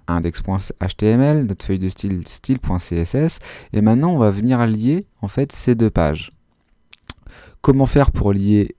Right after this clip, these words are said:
euh, ces deux pages ? Bah, c'est très simple. Vous venez cliquer donc dans Fenêtre et dans C S S Designer, d'accord ? Et on va venir cliquer ici sur le petit plus dans Source.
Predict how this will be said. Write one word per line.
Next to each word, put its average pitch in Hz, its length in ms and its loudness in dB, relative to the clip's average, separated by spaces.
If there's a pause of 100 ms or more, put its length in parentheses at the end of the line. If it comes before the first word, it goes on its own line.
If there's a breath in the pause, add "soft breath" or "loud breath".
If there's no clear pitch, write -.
euh, 87 720 0 (160)
ces - 180 -6
deux 92 140 0
pages ? 147 280 0
Bah, 92 120 -4
c'est - 160 -10
très 82 180 -6
simple. 165 420 -4 (500 loud breath)
Vous 147 140 -2
venez 151 260 0
cliquer 131 580 0 (540)
donc 107 280 -2
dans 92 160 -2
Fenêtre 110 760 0 (600)
et 95 160 0
dans 95 400 -2
C - 460 0
S 98 340 -4
S 101 440 -4 (340)
Designer, 90 720 -2 (460)
d'accord ? - 360 -4 (380 loud breath)
Et 135 80 -4
on 143 80 2
va 131 140 4
venir 117 460 2
cliquer 135 440 -2
ici 151 400 -4
sur - 180 -6
le 110 80 0
petit - 360 -6
plus - 500 -6
dans 107 160 -4
Source. - 640 -10